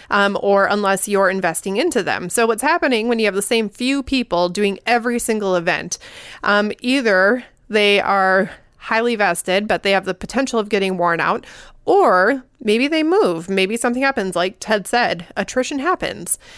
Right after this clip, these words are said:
Um, and so those numbers are going to dwindle over time. The other thing that this is telling you is something about your events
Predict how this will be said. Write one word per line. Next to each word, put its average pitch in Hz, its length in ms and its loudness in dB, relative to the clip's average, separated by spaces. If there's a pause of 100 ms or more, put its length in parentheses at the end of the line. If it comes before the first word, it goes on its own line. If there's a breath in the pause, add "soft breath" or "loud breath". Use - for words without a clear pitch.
(220 loud breath)
Um, 214 480 0
and 226 220 2
so 220 320 4
those 220 260 0
numbers 262 300 2
are 214 100 4
going 196 240 -2
to 208 80 -2
dwindle 190 380 0
over 175 200 -2
time. 170 380 -6 (240 loud breath)
The 247 200 0
other 339 260 2
thing 269 160 0
that 226 80 -2
this 190 160 -6
is 190 120 -2
telling 190 380 -4
you 202 240 0 (400 loud breath)
is 247 220 0
something 320 440 -2
about 196 400 0
your 233 240 0
events 175 680 -4